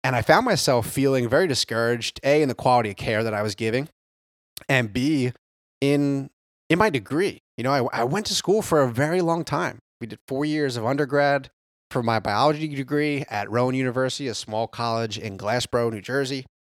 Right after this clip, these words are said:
And then I did three years for my doctorate at, at Rutgers, or it was U M D N J, University of Medicine and Dentistry of New Jersey,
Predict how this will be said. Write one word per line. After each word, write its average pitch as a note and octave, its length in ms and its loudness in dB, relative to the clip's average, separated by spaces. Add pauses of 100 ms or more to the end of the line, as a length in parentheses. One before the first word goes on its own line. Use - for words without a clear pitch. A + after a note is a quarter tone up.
(720)
And A#2+ 260 0
then A2+ 200 2
I A2 100 2
did G#2+ 300 -2
three C#3 240 0
years C3+ 320 2
for A#2+ 220 0
my G#2 180 -2
doctorate D3+ 640 0
at, G#2+ 240 -2
at F#2 180 -10
Rutgers, D3+ 720 -2 (300)
or G#2 260 -6
it G#2 60 -4
was G2 180 -8
U B2 180 2
M B2 160 0
D A#2+ 160 -2
N G#2+ 140 -2
J, G2+ 220 -2
University A#2+ 540 -2
of F#2+ 80 -6
Medicine A#2+ 520 -2
and G2+ 240 -8
Dentistry A2+ 520 -4
of G2+ 140 -8
New G2+ 120 -10
Jersey, C#3+ 480 -4